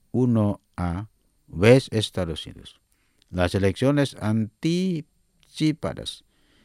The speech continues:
que se habían celebrado un solo estado por un día,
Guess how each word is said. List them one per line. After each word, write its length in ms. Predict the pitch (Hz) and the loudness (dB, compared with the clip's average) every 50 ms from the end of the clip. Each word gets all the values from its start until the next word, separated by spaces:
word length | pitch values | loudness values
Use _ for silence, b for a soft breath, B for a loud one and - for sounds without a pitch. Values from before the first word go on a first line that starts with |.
| _ _ _ | _ _ _
que 180 | - 185 196 | 4 4 4
se 200 | 185 - 156 - - | 4 4 2 0 0
habían 600 | - 87 82 69 73 76 76 76 - - - - - 90 | -2 -4 -4 -4 -4 -6 -6 -6 -8 -10 -16 -20 -18 -6
celebrado 880 | - - 131 123 113 90 85 101 98 95 95 80 69 62 60 - b b b b b b b b - | -2 0 2 4 2 2 2 0 0 0 -2 -4 -6 -10 -14 -16 b b b b b b b b 0
un 200 | 104 107 101 95 | 2 2 2 0
solo 320 | - - 147 151 160 151 | 0 2 2 4 4 4
estado 500 | 135 117 - - - 123 135 139 135 117 | 2 0 0 0 0 0 0 2 0 -2
por 220 | - - 107 87 - | -2 -2 -4 -4 -6
un 280 | - - 95 92 85 78 | -6 -6 -4 -4 -4 -4
día, 340 | 69 73 69 64 60 - | -6 -8 -10 -10 -12 -14